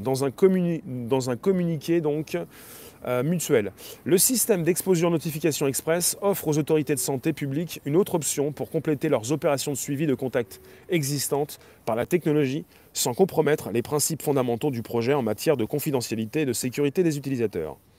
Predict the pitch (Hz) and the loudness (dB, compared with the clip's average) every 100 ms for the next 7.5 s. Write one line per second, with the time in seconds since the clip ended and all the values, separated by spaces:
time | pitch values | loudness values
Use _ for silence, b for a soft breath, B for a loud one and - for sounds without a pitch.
0 | b b b b b B B B B B | b b b b b B B B B B
1 | B B B B B B B B _ - | B B B B B B B B _ -8
2 | 104 131 139 143 127 110 110 135 - 180 | -4 -2 -2 -4 -4 -4 -4 -4 -2 0
3 | 196 196 - - - 123 - 139 127 131 | 0 -2 -6 -12 -8 -6 -4 -2 2 2
4 | 117 135 120 117 107 107 107 120 - 110 | 2 0 0 0 -2 -8 -4 -4 -2 -4
5 | 107 110 117 120 170 180 - - _ - | -4 -6 -4 -2 0 0 0 -2 _ -4
6 | 131 131 131 147 - - 131 127 123 185 | 0 0 -2 -8 -4 -2 0 -2 0 2
7 | 175 - 135 110 | 2 2 -2 -4